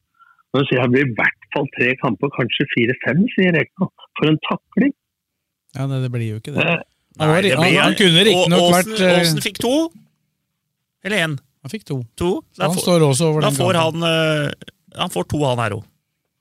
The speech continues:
Speaker 2: Ja, selv om den er verre enn Aasen sin, så får han ikke mer enn to, tror
Speaker 3: Nei,
Speaker 2: jeg.
Speaker 3: men den, den er ikke verre enn den til Saltnes.
Speaker 2: Nei, men det er en annen
Speaker 1: Nei,
Speaker 2: type
Speaker 1: men,
Speaker 2: situasjon, da.
Speaker 1: men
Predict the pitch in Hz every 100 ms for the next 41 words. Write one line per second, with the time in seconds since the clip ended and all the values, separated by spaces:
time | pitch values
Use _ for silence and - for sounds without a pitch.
0 | _ _ 156 - 147 151 156 139 143 135
1 | 139 147 135 117 117 131 117 101 127 135
2 | 131 139 131 117 113 135 113 110 110 107
3 | 104 113 127 135 127 127 123 120 185 160
4 | 117 117 104 113 104 - 165 143 - -
5 | _ _ _ - _ _ _ _ - 151
6 | 156 147 151 143 120 123 131 143 143 120
7 | 123 143 135 135 143